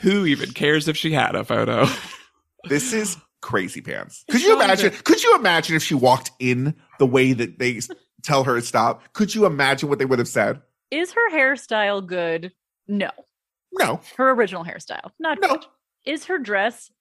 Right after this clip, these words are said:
Speaker 3: basically what Tyra wore at the two previous panels? Yes, it is.
Speaker 2: Sure is.
Speaker 1: A little part of it, though, is Pink with her bright red hair is a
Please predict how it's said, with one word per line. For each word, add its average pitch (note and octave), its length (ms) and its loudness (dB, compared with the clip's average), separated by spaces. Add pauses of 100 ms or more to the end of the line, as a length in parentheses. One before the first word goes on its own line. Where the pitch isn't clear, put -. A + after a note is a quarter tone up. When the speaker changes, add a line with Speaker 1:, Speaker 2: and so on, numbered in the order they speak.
(160)
Speaker 3:
basically A#3 560 -6
what G#3 200 -4
Tyra G3+ 440 -2
wore B3 280 0
at G#3 180 -4
the F3+ 60 -12
two G3+ 220 -8
previous G3+ 460 -6
panels? A3+ 500 -2 (140)
Yes, G3 380 -2
it A#3 160 -2
is. C4 400 -2 (100)
Speaker 2:
Sure - 280 0
is. G#3+ 500 2 (300)
Speaker 1:
A C4+ 100 2
little C4 400 2
part G#3+ 460 -2
of B2+ 140 -2
it, B2+ 160 -4
though, A#2 360 0
is C3 200 -4 (120)
Pink B3 520 -4
with E3+ 180 -2
her G#3+ 180 0
bright D3+ 420 0
red C#3+ 240 -2
hair A#2+ 460 0 (340)
is C3+ 200 0
a B2+ 160 -2